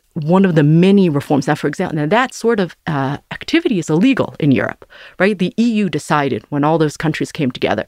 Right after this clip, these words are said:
that if, they, for example, there's, right, there's differential costs within Europe, right?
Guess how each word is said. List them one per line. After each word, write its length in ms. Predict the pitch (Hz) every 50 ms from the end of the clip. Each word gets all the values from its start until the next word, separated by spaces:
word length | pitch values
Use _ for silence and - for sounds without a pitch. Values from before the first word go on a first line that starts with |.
| - - - - - _
that 340 | - 156 156 147 131 131 - - - _ _ _ _ -
if, 160 | 220 202 -
they, 140 | - 147 - -
for 160 | - - 160
example, 340 | 147 151 - 170 151 - 135
there's, 320 | 135 139 131 127 127 - - - 139 151
right, 180 | 147 139 139
there's 140 | - 151 139
differential 480 | - - - - 196 190 196 - - -
costs 480 | - - - 220 208 185 - - -
within 240 | 143 139 - 131 123
Europe, 240 | 127 113 110 - - -
right? 280 | - 165 160 - -